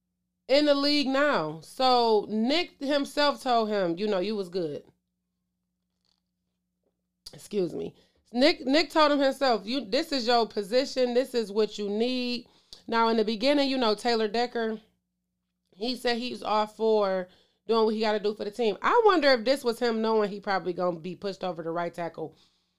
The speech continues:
But Decker needs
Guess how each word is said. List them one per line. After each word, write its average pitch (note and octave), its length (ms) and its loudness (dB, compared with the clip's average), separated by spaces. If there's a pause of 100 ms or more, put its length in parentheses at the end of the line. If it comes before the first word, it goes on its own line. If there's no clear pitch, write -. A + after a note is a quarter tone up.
(300)
But B3+ 500 4 (640)
Decker D#4+ 420 2
needs C#4+ 460 2